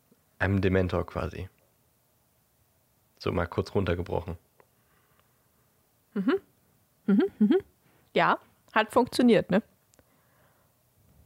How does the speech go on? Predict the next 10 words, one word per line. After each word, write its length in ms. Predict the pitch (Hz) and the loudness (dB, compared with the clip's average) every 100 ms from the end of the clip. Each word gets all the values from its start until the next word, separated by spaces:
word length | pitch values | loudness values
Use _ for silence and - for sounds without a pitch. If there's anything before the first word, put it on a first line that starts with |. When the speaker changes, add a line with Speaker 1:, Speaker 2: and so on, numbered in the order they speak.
| - | -4
Speaker 1:
Ja, 120 | 92 | 0
hast 200 | 110 - | 0 0
du 80 | 123 | 0
sofort 540 | 107 98 120 123 - | 0 0 0 -2 -2
kapiert 360 | - - 120 107 | -6 -2 0 2
auf 140 | - | 0
jeden 180 | 87 87 | 0 -2
Fall, 180 | 87 82 | -2 -2
ja. 240 | 80 82 - - - - - - | -2 -4 -8 -20 -20 -20 -20 -6
<laughs> 140 | - | -4